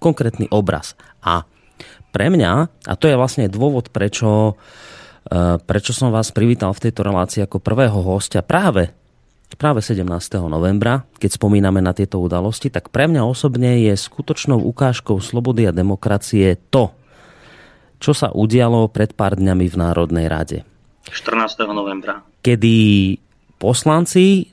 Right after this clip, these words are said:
Speaker 1: Národnej rady veľkou väčšinou odobrili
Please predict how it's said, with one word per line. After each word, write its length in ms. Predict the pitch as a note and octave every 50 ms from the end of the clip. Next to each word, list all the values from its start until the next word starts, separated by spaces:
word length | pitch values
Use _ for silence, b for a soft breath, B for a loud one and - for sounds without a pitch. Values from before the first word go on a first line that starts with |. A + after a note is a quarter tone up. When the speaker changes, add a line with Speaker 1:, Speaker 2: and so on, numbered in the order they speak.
| _
Speaker 1:
Národnej 480 | - G#2 G2+ G#2+ A#2 A2 G2+ G2 E2+ E2+
rady 480 | E2 F#2 F#2+ G2+ A#2+ D3 F3 F#3 - - - _ _ _ _ _ _ _ _ _ _ _
veľkou 480 | G2 G2 C3+ D#3+ E3+ - - E3 D3 A#2+
väčšinou 640 | A2 G#2+ - - A#2+ G#2+ G2+ F#2+ F#2 F2+ F#2 - -
odobrili 880 | - A2+ A#2 A2+ A#2+ G#2 G2+ G#2+ G#2+ G#2 G2+ G2+ G2 G2 G2 G2 -